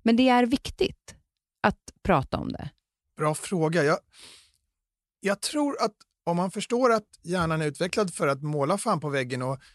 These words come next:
Speaker 2: se världen som farligare än den är, då blir det ett sätt att ta ett helikopterperspektiv på sig själv. Om du går i terapi, om du går i K B T eller psykodynamisk terapi eller vad det nu är, så kommer ett viktigt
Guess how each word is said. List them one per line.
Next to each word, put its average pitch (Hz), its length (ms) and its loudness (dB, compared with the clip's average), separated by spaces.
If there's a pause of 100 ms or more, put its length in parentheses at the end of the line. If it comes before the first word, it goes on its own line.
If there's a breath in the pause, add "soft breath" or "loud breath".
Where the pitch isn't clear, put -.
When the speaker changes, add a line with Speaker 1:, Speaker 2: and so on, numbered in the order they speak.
(120)
Speaker 2:
se - 320 -2
världen 135 320 0
som 151 140 -8
farligare 131 400 -2
än 131 100 -6
den 135 120 -6
är, 127 240 -4 (680)
då 139 340 -4
blir 202 260 -2
det 147 320 -2
ett 143 160 -12
sätt - 440 -4 (220)
att 175 200 -4
ta 139 380 -2 (180)
ett - 120 -12
helikopterperspektiv 165 1400 -6
på 139 200 -12
sig 180 120 -8
själv. - 440 -6 (420)
Om 185 140 -2
du 285 100 2
går 208 120 2
i 165 40 -2
terapi, 139 540 -6
om 156 100 -6
du 185 80 -4
går 185 160 0
i 175 180 0
K 165 120 -8
B 147 100 -6
T 147 340 -2
eller 131 280 -2 (200)
psykodynamisk 139 640 -4
terapi 123 400 -10
eller 120 120 -10
vad 123 180 -8
det 120 120 -12
nu 139 220 -4
är, 185 180 0 (420 loud breath)
så - 200 0
kommer 185 240 2
ett 156 100 0
viktigt - 720 -6